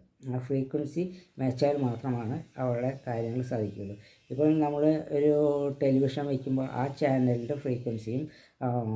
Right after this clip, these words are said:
സാറ്റലൈറ്റിൻ്റെ ആ ഫ്രീക്വൻസിയും തമ്മിൽ, ആ, സന്തുലിതാവസ്ഥയിൽ വരുമ്പോൾ മാത്രമാണ് നമുക്ക്, നമുക്ക് ടി വി കാണാൻ സാധിക്കുക. അതുപോലെ തന്നെ നമ്മൾ റേഡിയോ പ്രക്ഷേപണത്തിലായാലും, ആ, റേഡിയോ നിലത്തിൻ്റെ ഫ്രീക്വൻസിയും നമ്മുടെ റേഡിയോ ട്യൂൺ ചെയ്യുമ്പോഴും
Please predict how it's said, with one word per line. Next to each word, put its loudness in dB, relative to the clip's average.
സാറ്റലൈറ്റിൻ്റെ 0
ആ 2
ഫ്രീക്വൻസിയും -2
തമ്മിൽ, 0
ആ, -6
സന്തുലിതാവസ്ഥയിൽ 2
വരുമ്പോൾ 4
മാത്രമാണ് 0
നമുക്ക്, -6
നമുക്ക് -6
ടി 0
വി 4
കാണാൻ 0
സാധിക്കുക. -8
അതുപോലെ 2
തന്നെ 2
നമ്മൾ 4
റേഡിയോ 6
പ്രക്ഷേപണത്തിലായാലും, 0
ആ, 0
റേഡിയോ 6
നിലത്തിൻ്റെ 4
ഫ്രീക്വൻസിയും 2
നമ്മുടെ 4
റേഡിയോ 6
ട്യൂൺ 2
ചെയ്യുമ്പോഴും 0